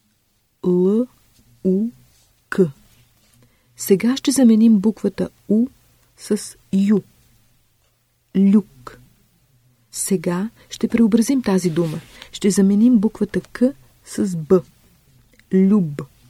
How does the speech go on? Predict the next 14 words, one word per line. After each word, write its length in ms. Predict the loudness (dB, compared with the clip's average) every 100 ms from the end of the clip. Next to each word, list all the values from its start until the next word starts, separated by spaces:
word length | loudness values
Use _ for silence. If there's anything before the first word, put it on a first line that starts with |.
| _ _ _ _ _ _ -12
Да 200 | -2 -2
обичаш 560 | -2 -4 -4 -4 -4 0
някого, 540 | 0 2 0 0 -2 _ _ -8
значи 640 | -4 -4 -4 -4 -4 -4 _ _ _ -4
да 160 | -2
разтопиш 500 | -2 -4 -6 -2 -2
черупката 680 | 0 2 2 0 -4 -2 -4 -2
и 80 | -2
да 120 | 0
го 120 | 0 -2
извадиш 640 | -4 -4 -4 -2 -4 -2
из 180 | -2 2
нея 320 | 2 0 0
навън, 460 | 0 0 0 0